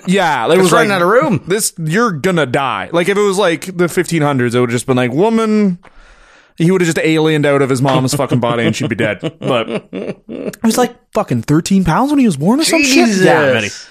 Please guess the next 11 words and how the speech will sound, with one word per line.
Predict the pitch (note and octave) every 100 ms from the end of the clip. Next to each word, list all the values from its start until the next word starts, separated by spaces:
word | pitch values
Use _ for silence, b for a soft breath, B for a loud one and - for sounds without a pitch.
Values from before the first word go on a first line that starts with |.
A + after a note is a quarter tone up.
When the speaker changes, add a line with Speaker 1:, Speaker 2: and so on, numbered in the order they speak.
| B B B
Speaker 1:
Huge | - A#3+ F3
guy. | D3 B2 G2+ - -
But | F#3+
anyway, | D#3 B2+ C3 - B B
uh, | D3+ D#3 D#3 D3+
Speaker 2:
Did | D#3+
you | G3+
ever | G#3+ G3+
know | G3 F#3
their | E3 G3
mom? | A#3 B3+ C#4 C4